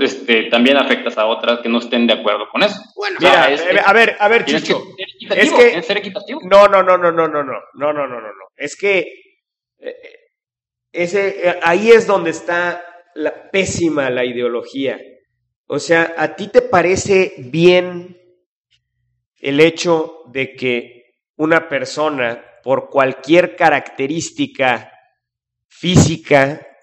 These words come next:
Speaker 2: se le sea negado un trabajo, cabrón, o física o, o de cualquier tipo,
Speaker 1: No.
Speaker 2: güey.
Speaker 1: Yo, no, para nada.
Speaker 2: Ah, ¿o tú piensas que esa persona viene a quitarle el trabajo a alguien?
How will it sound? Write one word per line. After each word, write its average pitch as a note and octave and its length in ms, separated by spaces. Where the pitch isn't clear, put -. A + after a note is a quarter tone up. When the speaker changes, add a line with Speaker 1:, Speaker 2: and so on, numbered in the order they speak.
Speaker 2:
se C3 240
le C3 140
sea D3 220
negado C#3+ 480
un C#3+ 160
trabajo, D3 540
cabrón, G2+ 500
o A#2+ 240
física D#3+ 720
o, A#2 500
o C3 100
de B2+ 120
cualquier C#3 400
tipo, A#3+ 200
Speaker 1:
No. E3 200
Speaker 2:
güey. G#2+ 180
Speaker 1:
Yo, G#2+ 240
no, G#2 260
para A#2 160
nada. D#3 280
Speaker 2:
Ah, B2+ 140
¿o F3 200
tú A#3 180
piensas A#3 500
que E3 520
esa F3+ 300
persona F3 440
viene F#3 340
a F3+ 120
quitarle D#3+ 460
el D#3+ 120
trabajo D3 480
a D3 140
alguien? C#3 340